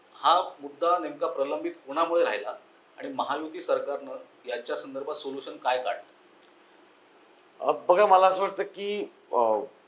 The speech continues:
Speaker 2: फनेलची अडचण काय आहे की, अ, पार्ला ईस्ट ते कुर्ला अशा रेंजमध्ये तो, ते फनेलच आहे मुळात.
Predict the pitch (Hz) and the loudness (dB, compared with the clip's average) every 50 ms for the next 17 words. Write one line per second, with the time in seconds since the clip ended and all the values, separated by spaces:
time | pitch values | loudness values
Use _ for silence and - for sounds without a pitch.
0 | _ _ _ _ _ _ - 113 110 110 123 139 156 160 156 - 175 180 156 147 | _ _ _ _ _ _ 0 0 2 4 4 4 4 4 2 2 6 6 6 6
1 | 139 - 151 151 151 151 151 147 143 127 110 104 107 117 117 - - - 120 120 | 6 4 2 0 2 4 6 8 8 8 8 6 6 4 2 -2 -6 -12 -12 -10
2 | 131 135 135 135 139 139 139 139 139 - - - - _ _ _ _ - 110 107 | -6 -4 -2 -2 -2 -2 -2 -2 -4 -4 -6 -10 -18 _ _ _ _ -16 -10 -8
3 | 101 98 98 98 98 95 95 92 - - _ _ _ _ _ _ _ _ _ _ | -6 -6 -4 -4 -4 -4 -6 -8 -10 -14 _ _ _ _ _ _ _ _ _ _
4 | _ _ _ _ _ _ _ _ _ _ _ _ - 113 113 110 123 135 139 135 | _ _ _ _ _ _ _ _ _ _ _ _ 6 6 6 8 10 8 8 8
5 | 135 135 147 147 - - - 160 151 151 139 135 123 123 110 95 - - - - | 6 4 2 0 0 0 2 2 2 2 2 2 6 8 8 8 8 4 -2 -16
6 | _ _ _ _ _ _ _ _ _ _ _ - 101 104 - - 143 143 131 120 | _ _ _ _ _ _ _ _ _ _ _ -14 -10 -8 0 4 6 6 6 6
7 | 127 139 151 156 139 147 147 151 151 151 151 165 190 - - - _ - 143 147 | 4 4 2 2 0 0 2 2 2 4 2 0 0 -2 -6 -6 _ 4 4 4
8 | 147 - - 135 131 147 151 143 135 - 113 107 95 95 101 98 92 | 4 4 4 6 8 8 8 8 8 6 6 2 0 0 0 0 0